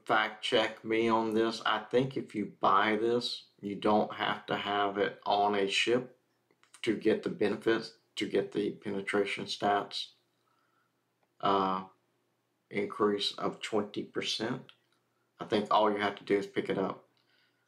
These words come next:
The prob-, the problem is, <laughs> is it costs seventy-five shards to unlock it.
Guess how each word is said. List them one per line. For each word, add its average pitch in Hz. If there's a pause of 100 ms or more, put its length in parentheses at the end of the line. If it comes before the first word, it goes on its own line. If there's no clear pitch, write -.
(1080)
The 104
prob-, 117
the 101
problem 127
is, 104 (120)
<laughs> -
is -
it -
costs 110
seventy-five 117 (400)
shards -
to 92
unlock 107
it. -